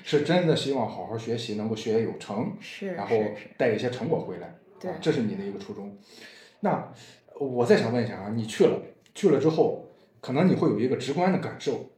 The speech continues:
Speaker 1: 或者说有一个直观的对比，
Speaker 2: 嗯。
Speaker 1: 因为之前你一直在，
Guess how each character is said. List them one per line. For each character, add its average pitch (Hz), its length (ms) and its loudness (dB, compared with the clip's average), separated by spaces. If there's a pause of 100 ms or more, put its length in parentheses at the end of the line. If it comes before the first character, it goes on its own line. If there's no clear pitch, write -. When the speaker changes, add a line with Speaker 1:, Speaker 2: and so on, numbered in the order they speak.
(120)
Speaker 1:
或 196 80 4
者 160 60 4
说 196 120 6
有 131 140 6
一 - 20 4
个 185 80 6
直 185 100 2
观 196 140 6
的 190 80 4
对 190 160 4
比， - 180 -6
Speaker 2:
嗯。 131 40 -4
Speaker 1:
因 165 80 2
为 147 80 0
之 208 120 2
前 127 320 0
你 107 60 0
一 - 20 0
直 123 160 -2
在， - 360 -4